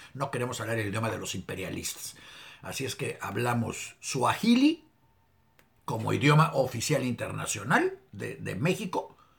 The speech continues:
Ese no es, no nos ha hecho daño, no nos ha conquistado, no nos ha hecho ningún daño. Y luego hablamos, eh, azteca,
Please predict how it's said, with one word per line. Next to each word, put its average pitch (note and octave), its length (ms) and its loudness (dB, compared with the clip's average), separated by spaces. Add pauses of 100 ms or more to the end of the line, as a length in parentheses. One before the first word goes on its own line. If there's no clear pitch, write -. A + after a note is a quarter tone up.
(120)
Ese B2 260 0
no D3 100 0
es, D3 180 -2
no F3 160 2
nos G3 200 0
ha G#3+ 40 -2
hecho G3 180 -2
daño, A#3+ 320 2 (160)
no B2+ 160 -6
nos D#3+ 140 -4
ha D3+ 80 -4
conquistado, G#3+ 720 -4 (280)
no B2 120 -4
nos D3+ 160 -2
ha D#3+ 40 -2
hecho D#3 180 -2
ningún A#2+ 400 -2
daño. G2 260 -8 (480)
Y C#4 320 4
luego E3 340 2
hablamos, G#3+ 600 0 (420)
eh, B2 380 -2
azteca, F#3 760 2